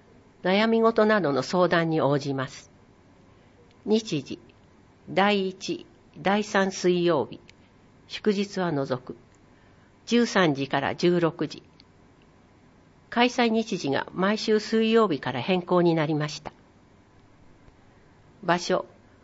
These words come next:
土浦市総合福祉会館、うらら二、四階相談室。その他、一、相談は無料です。二、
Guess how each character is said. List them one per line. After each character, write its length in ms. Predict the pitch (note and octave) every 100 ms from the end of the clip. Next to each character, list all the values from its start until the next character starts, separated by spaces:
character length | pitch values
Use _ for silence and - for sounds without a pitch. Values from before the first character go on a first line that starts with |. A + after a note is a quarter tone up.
| _
土 300 | - - A#3
浦 240 | A#3+ E3+ -
市 300 | - - G#3+
総 360 | - A#3 A#3
合 180 | A3+ A3
福 200 | A3+ -
祉 160 | A3+ -
会 220 | G3 D#3+
館、 280 | - D#2+ - - _ -
う 80 |
ら 140 | E3 F3
ら 140 | E3+
二、 200 | C#3+ D#3 - - - _ - - _
四 220 | F#3+ G#3+
階 320 | G#3+ F#3+ F3+ -
相 300 | - G3+ G3+
談 240 | G3 F3
室。 340 | - - - - - _ _ _ _ - - _ _ _ _ -
そ 160 | - G3
の 160 | G#3
他、 220 | G#3+ - - - - - - - - - -
一、 360 | F3+ - F#3+ - - - -
相 280 | - A3
談 220 | A3+ G#3+ G3+
は 120 | F#3+
無 160 | D#3+
料 220 | D#3+ F3 E3
で 140 | D#3+
す。 200 | - - _ - - - - - - - _ _ -
二、 220 | F#3+ F#3